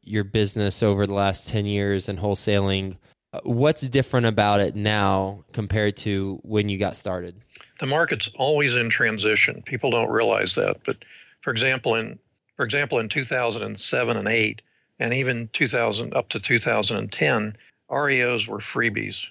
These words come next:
Speaker 2: The banks just literally gave them away. As many as you wanted, you could buy. Short sales, same way. Banks didn't know what to do with them, just take them off the books, especially at year end.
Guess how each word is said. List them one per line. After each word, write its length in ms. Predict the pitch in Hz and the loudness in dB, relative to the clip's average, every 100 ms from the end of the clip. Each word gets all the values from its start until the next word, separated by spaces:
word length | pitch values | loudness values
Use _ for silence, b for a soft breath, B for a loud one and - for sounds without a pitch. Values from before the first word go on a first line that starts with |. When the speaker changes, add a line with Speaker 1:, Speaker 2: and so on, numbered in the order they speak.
| _ | _
Speaker 2:
The 80 | 110 | -6
banks 320 | 123 123 120 | -2 0 0
just 260 | - 113 - _ 170 | 0 0 -2 _ -10
literally 600 | 120 139 135 117 107 101 | -2 0 2 2 0 -2
gave 260 | 110 107 | -2 -2
them 100 | 104 | -2
away. 360 | 104 107 104 107 | -2 0 0 0
As 140 | 123 | -2
many 240 | 127 143 139 | 0 2 2
as 120 | 120 | 2
you 120 | 113 | 2
wanted, 260 | 113 110 101 | 2 2 0
you 140 | 101 | -4
could 160 | - - | -6 -2
buy. 320 | 53 53 - b b b b | 0 0 -4 b b b b
Short 360 | - 147 135 | 0 0 0
sales, 360 | - 107 107 - | -2 0 0 0
same 300 | - 120 113 | 0 0 0
way. 160 | 107 | 0
Banks 360 | 101 117 117 - | 0 0 0 0
didn't 180 | 127 110 | 0 0
know 80 | 110 | 0
what 160 | 110 | 0
to 80 | - | -2
do 180 | 127 127 | 2 4
with 100 | 123 | 4
them, 140 | 117 | 2
just 180 | 104 - | 2 2
take 200 | 120 101 | 2 2
them 80 | 110 | 2
off 180 | 107 - | 0 -2
the 60 | |
books, 300 | 107 139 123 | 0 0 0
especially 440 | - 113 - 107 107 | 0 4 4 4 2
at 60 | |
year 200 | 104 107 | 2 2
end. 280 | 113 135 135 | 2 0 -2